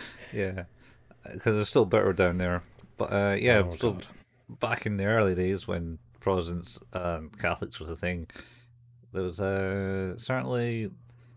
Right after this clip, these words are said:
Speaker 1: a tendency to have, well, we talked on this before. Uh, for example, Guy Fawkes.
Speaker 2: Mm-hmm. Mm-hmm.
Speaker 1: So,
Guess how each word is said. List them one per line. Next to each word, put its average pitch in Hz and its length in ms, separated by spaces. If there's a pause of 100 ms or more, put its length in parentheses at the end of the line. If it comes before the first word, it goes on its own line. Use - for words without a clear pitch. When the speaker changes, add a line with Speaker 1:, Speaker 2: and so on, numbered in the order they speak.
(120)
Speaker 1:
a - 40
tendency 127 520
to 95 260 (960)
have, 104 460 (240)
well, 143 220
we 143 80
talked 185 240
on 139 80
this 107 160
before. 95 400 (1000)
Uh, 101 600 (100)
for 95 200
example, 98 580 (1300)
Guy 104 180
Fawkes. - 520 (1040)
Speaker 2:
Mm-hmm. 101 800
Mm-hmm. 90 220
Speaker 1:
So, 190 220